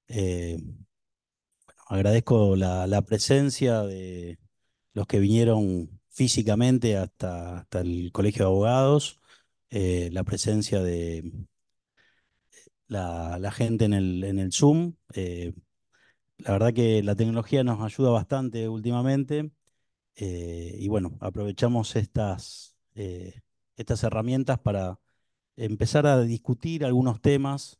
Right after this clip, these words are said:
eh, que son de relevancia. Obviamente tomaron, creo que, mayor relevancia en el último tiempo.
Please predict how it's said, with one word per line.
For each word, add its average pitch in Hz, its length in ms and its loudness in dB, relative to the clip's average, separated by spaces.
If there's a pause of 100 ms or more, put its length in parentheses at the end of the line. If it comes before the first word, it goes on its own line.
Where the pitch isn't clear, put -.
(600)
eh, 90 340 -8
que 92 180 -8
son 113 280 -2
de 104 100 -4
relevancia. 131 640 0
Obviamente 101 540 -4
tomaron, 101 760 -6
creo 101 220 -8
que, 92 140 -8
mayor 95 440 -8
relevancia 107 520 -4
en 101 80 -4
el 101 100 -4
último 104 380 0
tiempo. 127 540 0